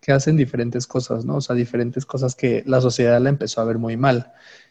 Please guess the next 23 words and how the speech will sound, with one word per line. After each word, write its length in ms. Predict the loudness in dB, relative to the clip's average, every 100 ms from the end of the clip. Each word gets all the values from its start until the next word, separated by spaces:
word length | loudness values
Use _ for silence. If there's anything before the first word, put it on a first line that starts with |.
| _ -2
Que, 240 | 4 4
pues, 220 | 6 6
lamentablemente 880 | 6 6 4 2 4 4 2 2 -2
sí 200 | 0 0
es 120 | 0
como 280 | 0 -2 -2
un 220 | -2 -4
tema 380 | -2 -2 -2 -4 _ _ _ _ _ _
dentro 300 | 0 0 2
de 60 | 2
la 100 | 2
comunidad 420 | 0 -4 -2 -4
gay 480 | 0 2 4 2 -6 _
que, 540 | -2 0 2 -2 -4 -10 -8
que 200 | -4 -4
tienen 480 | -2 0 2 0 -2
como 320 | -2 -2 -2
esa, 380 | -4 -4 -4 -2
eh, 420 | -4 -6 -8 -14 _ _ _
¿cómo 220 | -10 -10
se 140 | -8 -8
puede 280 | -4 -4 -4
decir? 360 | -6 -6 -6